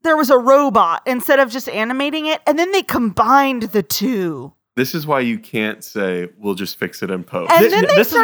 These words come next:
Speaker 1: started
Speaker 3: computers
Speaker 1: putting,
Speaker 3: were a
Speaker 1: like,
Speaker 3: problem.
Speaker 1: a girl, like, an eight-year-old girl's face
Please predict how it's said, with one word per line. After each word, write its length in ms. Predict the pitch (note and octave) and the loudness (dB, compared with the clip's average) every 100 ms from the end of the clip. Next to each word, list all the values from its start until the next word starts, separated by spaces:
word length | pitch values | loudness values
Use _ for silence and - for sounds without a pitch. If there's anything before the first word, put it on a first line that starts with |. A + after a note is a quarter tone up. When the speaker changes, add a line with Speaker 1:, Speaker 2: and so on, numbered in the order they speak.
| C#4 | 2
Speaker 1:
started 60 | - | 2
Speaker 3:
computers 400 | F#4+ G#4 F3 E3 | 2 2 2 0
Speaker 1:
putting, 80 | C#3+ | 0
Speaker 3:
were 60 | |
a 20 | B2+ | 2
Speaker 1:
like, 160 | D#4 | 2
Speaker 3:
problem. 240 | D4 C4 F#3+ | 2 0 0
Speaker 1:
a 20 | |
girl, 680 | C4+ B3+ C#4+ E4 F#4 F#4 - | 2 4 4 2 0 -4 -6
like, 180 | C#4+ B3+ | -6 -2
an 160 | B3+ - | -4 -4
eight-year-old 640 | B3+ C4+ D4 D4+ D4+ C#4 G#3 | -10 -8 -8 -6 -4 -6 -2
girl's 580 | A#3 A#3+ B3+ D4+ D4 - _ - | 0 2 0 -2 -6 -16 _ -6
face 380 | E4 D#4+ D4 | -4 -4 -6